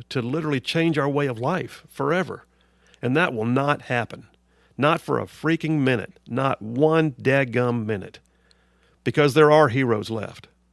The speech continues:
And they are out there. Citizens who have voices and reason and self-will have always been the mainstay of our society.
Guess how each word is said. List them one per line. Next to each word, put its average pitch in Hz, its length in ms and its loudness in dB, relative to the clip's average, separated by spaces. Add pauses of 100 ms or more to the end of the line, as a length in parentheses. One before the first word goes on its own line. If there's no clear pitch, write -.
(360)
And 123 160 -4
they 160 120 2
are 180 160 2
out 180 220 0
there. - 260 -10 (680)
Citizens 165 440 2
who 147 100 4
have 127 160 4
voices 156 560 2
and 107 300 -4
reason 147 360 0
and 117 140 -2
self-will 143 640 0
have 120 120 4
always 139 280 2
been 127 160 0
the 120 80 0
mainstay 131 440 -2
of 117 120 -4
our 117 100 -4
society. 95 560 -12